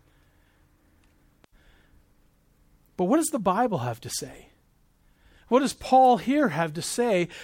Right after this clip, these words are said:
about people who try to attain a right relationship with God on the basis of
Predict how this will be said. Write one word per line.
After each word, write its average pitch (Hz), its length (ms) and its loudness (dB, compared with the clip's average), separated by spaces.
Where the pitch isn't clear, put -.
about 185 480 2
people 262 520 0
who 185 120 0
try 208 680 -2
to 202 200 2
attain 226 480 0
a 175 60 0
right 185 200 0
relationship 196 560 -2
with 220 200 -10
God 160 260 2
on 156 80 -4
the 156 80 -6
basis 185 540 -2
of 156 240 -2